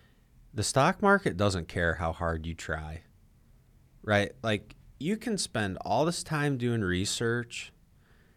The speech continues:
You can sit in front of your computer and analyze charts and try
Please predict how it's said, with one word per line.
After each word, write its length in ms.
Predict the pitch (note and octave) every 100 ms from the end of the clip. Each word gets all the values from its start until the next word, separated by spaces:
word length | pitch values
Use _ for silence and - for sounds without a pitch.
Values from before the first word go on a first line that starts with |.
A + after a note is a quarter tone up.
| _ _
You 120 | C#3
can 180 | C#3+ D3
sit 260 | B2 D3 G#2+
in 80 | A#2
front 260 | - A#2+
of 60 | A2+
your 120 | A2
computer 840 | - G2 - A2 G#2 G2+ G2+ G2+ G2
and 180 | E2 -
analyze 640 | G2 G2+ G2 F#2 F#2+ F2+ -
charts 520 | - F2+ F#2 F#2 -
and 260 | F#2 E2+
try 720 | - - A2 G#2 G#2 G#2 G#2